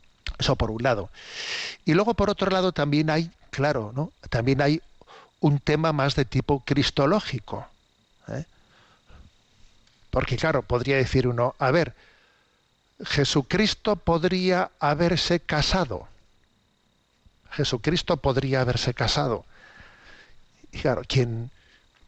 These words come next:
quien entiende el misterio de, de Jesucristo, ¿eh? pues entiende que no, el matrimonio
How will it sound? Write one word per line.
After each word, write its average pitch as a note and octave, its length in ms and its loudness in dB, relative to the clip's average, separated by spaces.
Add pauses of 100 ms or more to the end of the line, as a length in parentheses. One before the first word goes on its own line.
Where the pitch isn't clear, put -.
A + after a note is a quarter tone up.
(120)
quien B2 160 0
entiende D#3+ 380 0
el E3 80 0
misterio D#3+ 420 2
de, D#3 220 2
de D3+ 160 -2
Jesucristo, D3+ 720 0 (340)
¿eh? B2+ 160 -6 (320)
pues - 180 -2
entiende B2+ 400 2
que C3+ 240 0
no, C#3+ 360 0 (560)
el C3 180 4
matrimonio C3 840 2